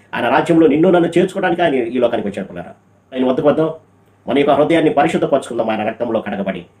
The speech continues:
తద్వారా కోల్పోయినటువంటి ఆ నిత్య రాజ్యాన్ని కోల్పోయినటువంటి ఆ పరిశుద్ధతను తిరిగి పొందుకొని దేవునితో సహవాసం చేద్దాం. ఎందుకంటే హృదయ శుద్ధి గల వారు మాత్రమే దేవుని చూస్తారు, దేవునితో సహవాసం చేస్తారు, దేవుని రాజ్యంలో నివసిస్తారు. కాబట్టి మనం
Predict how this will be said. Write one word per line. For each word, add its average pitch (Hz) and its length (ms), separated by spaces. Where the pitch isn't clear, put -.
తద్వారా 113 260
కోల్పోయినటువంటి 135 600
ఆ 113 40
నిత్య 110 200
రాజ్యాన్ని 113 520
కోల్పోయినటువంటి 143 560
ఆ - 100
పరిశుద్ధతను 123 520
తిరిగి 123 260
పొందుకొని 113 320
దేవునితో 110 320
సహవాసం 101 400
చేద్దాం. 92 240
ఎందుకంటే 110 300
హృదయ 117 240
శుద్ధి - 180
గల 123 120
వారు 123 160
మాత్రమే 135 240
దేవుని 139 260
చూస్తారు, 160 340
దేవునితో 135 340
సహవాసం 147 380
చేస్తారు, 151 260
దేవుని 147 260
రాజ్యంలో 165 420
నివసిస్తారు. 185 480
కాబట్టి 101 300
మనం 101 160